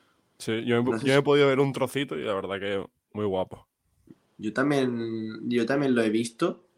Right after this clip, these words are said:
Speaker 2: eh, y comentar que, eh, hay una frase que dice Paco Alonso, que fue, eh, durante una, un corto tramo,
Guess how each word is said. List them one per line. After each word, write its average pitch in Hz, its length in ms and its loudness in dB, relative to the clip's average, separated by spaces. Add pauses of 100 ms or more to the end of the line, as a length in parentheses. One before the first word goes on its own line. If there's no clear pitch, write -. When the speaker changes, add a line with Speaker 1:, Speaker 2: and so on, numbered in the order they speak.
(160)
Speaker 2:
eh, 110 680 -4
y 113 180 -2
comentar 104 580 -4
que, - 440 -2
eh, - 320 -14
hay 120 160 -2
una 147 160 2
frase 127 360 -2
que 123 80 -2
dice 120 220 -2
Paco 107 320 -2
Alonso, 101 460 -8 (640)
que - 180 -12
fue, 107 680 -4
eh, 104 520 -6 (360)
durante 104 440 -6
una, 107 560 -4 (140)
un 110 140 -10
corto 107 360 -6
tramo, 110 500 -8